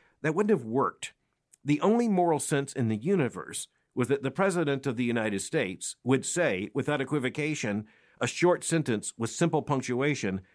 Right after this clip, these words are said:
"This was an act of sheer evil, period." So just to repeat here, my purpose in pointing to that sentence is to say that sentence is profoundly right.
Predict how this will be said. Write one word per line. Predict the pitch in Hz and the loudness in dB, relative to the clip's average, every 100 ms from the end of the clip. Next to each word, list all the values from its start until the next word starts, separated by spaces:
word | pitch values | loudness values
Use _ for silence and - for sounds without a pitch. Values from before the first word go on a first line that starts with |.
| _ - | _ -2
"This | 123 151 | 0 0
was | - 120 123 98 | 0 -2 -2 -2
an | 120 117 | -2 -2
act | 110 107 107 117 | -2 -6 -2 -2
of | 107 | -2
sheer | - 98 92 - | -2 -2 -2 -2
evil, | 117 104 65 - _ _ _ _ _ _ | -2 -2 -6 -14 _ _ _ _ _ _
period." | - 113 85 58 - - _ _ _ _ _ _ | 0 2 2 -4 -14 -20 _ _ _ _ _ _
So | - 160 | 0 2
just | 180 220 | 2 0
to | 175 | 2
repeat | 147 - 180 143 | 2 0 -2 2
here, | 117 | 2
my | 117 139 | 2 0
purpose | 147 190 190 127 123 | 0 0 2 0 0
in | 117 | 0
pointing | 110 - 165 180 170 131 | 0 2 2 2 2 0
to | 127 139 | 0 0
that | 110 104 | 0 -4
sentence | - 147 147 101 101 - | 0 0 2 0 -2 -2
is | 107 | -4
to | - | -4
say | 104 117 113 107 107 - - _ _ - | -4 -2 -2 -4 -6 -14 -20 _ _ -2
that | 143 | -2
sentence | - 156 131 - | 2 2 2 -4
is | |
profoundly | 98 123 110 143 135 117 104 | -2 -2 0 0 0 0 -2
right. | 98 127 113 - - | -2 -4 -6 -8 -14